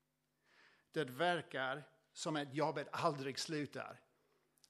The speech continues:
Det verkar ett, ett, som att vi städar och reparerar någonting, något varje dag. Vi har lärt oss att jag är bra, eh, på vissa uppgifter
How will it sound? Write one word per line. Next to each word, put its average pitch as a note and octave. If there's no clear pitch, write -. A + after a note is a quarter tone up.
Det C#3+
verkar D3
ett, C#3
ett, -
som C#3+
att C#3
vi C3
städar D3
och D3
reparerar D3
någonting, C#3
något C#3
varje C3+
dag. C#3
Vi F3
har E3
lärt F3+
oss D3+
att C3
jag D#3
är E3
bra, D3
eh, C#3+
på D3
vissa D#3
uppgifter D#3